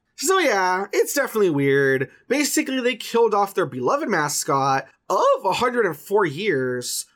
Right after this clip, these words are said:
for what many people feel is kind of a ripoff of Baby Yoda, you know? A lot of people feel like they're just trying to capitalize on the whole, you know, Baby Yoda thing and,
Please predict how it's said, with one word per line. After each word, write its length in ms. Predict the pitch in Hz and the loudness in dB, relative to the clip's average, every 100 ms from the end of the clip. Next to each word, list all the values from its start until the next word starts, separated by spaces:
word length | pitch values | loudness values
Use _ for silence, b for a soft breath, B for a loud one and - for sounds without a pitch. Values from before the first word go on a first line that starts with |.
| b | b
for 340 | - 220 247 | -6 2 4
what 160 | 214 180 | 4 2
many 260 | 202 269 277 | 0 -2 -4
people 380 | - 254 269 | -4 -2 -2
feel 680 | - - 170 175 175 165 165 _ _ | -4 0 2 4 4 0 -4 _ _
is 200 | 175 165 | 0 0
kind 280 | - 196 196 | -2 0 2
of 120 | 214 | 2
a 40 | 190 | 2
ripoff 540 | 147 160 165 160 - | 2 0 2 0 0
of 140 | 135 135 | -6 -4
Baby 360 | 147 139 117 | -6 -6 -8
Yoda, 500 | 123 151 214 277 302 - | -2 0 2 0 -4 -6
you 160 | 240 | -4
know? 400 | 254 254 254 269 - | 0 2 2 0 -2
A 80 | 165 | 0
lot 140 | 180 | 0
of 80 | 185 | 0
people 200 | 202 202 | -2 -4
feel 220 | - 190 | -2 0
like 120 | 185 | 0
they're 120 | 170 170 | 0 -2
just 160 | 165 | -4
trying 180 | 180 165 | -8 -10
to 0 | |
capitalize 600 | - 151 156 151 151 139 | -6 -6 -4 -2 0 -2
on 80 | 139 | -4
the 80 | 117 | -8
whole, 480 | 131 143 147 135 - | -4 0 0 -2 -2
you 80 | 156 | -2
know, 80 | |
Baby 480 | 151 180 202 165 156 | 0 2 0 -2 -2
Yoda 320 | 151 170 165 | 2 4 2
thing 460 | 156 170 165 156 147 | 0 0 2 2 0
and, 160 | 131 | -6